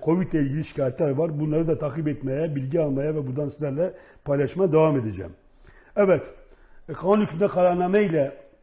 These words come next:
e, ihraç edilen yurttaşlarımızın mağduriyeti devam ediyor.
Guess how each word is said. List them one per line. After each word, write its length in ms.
e, 200
ihraç 440
edilen 340
yurttaşlarımızın 680
mağduriyeti 440
devam 280
ediyor. 480